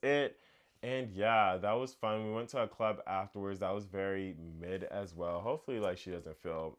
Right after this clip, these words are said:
any type of way. But yeah, that party, I, I personally, anything that happens in L A, I think I need to be the one to recommend people, especially when they're not from L A. That's what, oh, I should do,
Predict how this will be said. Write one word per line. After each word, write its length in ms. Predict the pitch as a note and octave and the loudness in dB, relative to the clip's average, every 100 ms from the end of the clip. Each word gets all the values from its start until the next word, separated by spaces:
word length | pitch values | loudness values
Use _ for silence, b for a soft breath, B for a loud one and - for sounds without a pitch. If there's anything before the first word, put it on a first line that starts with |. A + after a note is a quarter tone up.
| - | -10
any 120 | F2 | -8
type 200 | F2 E2+ | -8 -8
of 60 | |
way. 160 | E2 D#2+ D2 | -6 -6 -8
But 140 | E2+ F2+ | -8 -4
yeah, 160 | F2+ | -2
that 220 | E2+ A#2+ | 2 2
party, 260 | C3+ A#2+ A2+ | 4 2 4
I, 220 | A#2 A#2 - B B B | 6 6 2 B B B
I 200 | A#2+ C3+ | 4 4
personally, 800 | C3 D3+ D3+ - D3 D3 D3 - b b - | 4 -4 -4 -6 -4 -4 -6 -10 b b 0
anything 360 | D3+ G#3+ G3+ | 2 2 0
that 160 | F#3 D3 | 2 6
happens 320 | B2 B2+ C3 | 4 4 -4
in 100 | A#2+ - | -4 2
L 180 | G#2+ G#2+ | 4 4
A, 120 | G#2+ | 4
I 120 | G#2 | 2
think 180 | A2 D#3 | 0 0
I 140 | F#2+ G#2 | 0 0
need 160 | G2+ | -2
to 80 | G2+ | -6
be 120 | F#2 | -6
the 100 | F#2+ | -4
one 160 | F#2+ F#2 | -2 -4
to 100 | G2+ | -4
recommend 560 | F#2 F2+ F2 E2+ F2+ G2 | -4 -4 -6 -6 -6 -6
people, 220 | G#2+ - | -6 -2
especially 420 | A#2+ C#3+ D3+ F#3 | -2 -2 -2 -2
when 160 | D#3 B2 | -2 0
they're 140 | A2 | 0
not 300 | G#2 G2+ - - | 2 0 0 -2
from 260 | G#2 G2 - | 0 0 -2
L 240 | F2+ F2+ D#2 | -4 -4 -4
A. 120 | C#2 - - D2 | -6 -8 -14 0
That's 280 | A2 B2+ - | 4 4 2
what, 100 | B2+ | -2
oh, 80 | D3+ | 2
I 100 | D3+ | 0
should 140 | D#3+ G3+ | 0 -6
do, 200 | B3+ | -8